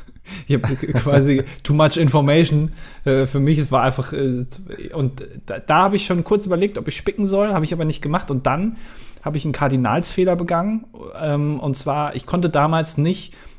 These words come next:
die, ähm, Zahlwörter im Englischen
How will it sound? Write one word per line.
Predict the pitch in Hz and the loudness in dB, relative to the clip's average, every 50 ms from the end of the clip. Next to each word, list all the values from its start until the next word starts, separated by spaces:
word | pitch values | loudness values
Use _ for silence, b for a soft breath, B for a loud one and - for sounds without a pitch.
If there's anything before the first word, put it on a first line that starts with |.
| B B - | B B 0
die, | 151 143 143 143 143 143 | 2 4 4 4 4 2
ähm, | 147 135 135 131 131 131 131 131 127 131 127 123 131 | 0 -2 0 0 2 2 0 0 0 0 -2 -2 -4
Zahlwörter | - - - 139 139 180 196 175 143 135 127 123 - 123 | -4 -2 2 4 4 4 4 4 4 4 2 2 2 0
im | 107 107 | 0 0
Englischen | - 143 151 160 156 - - - 101 98 101 | 0 0 0 0 0 -2 -2 -2 -2 -4 -4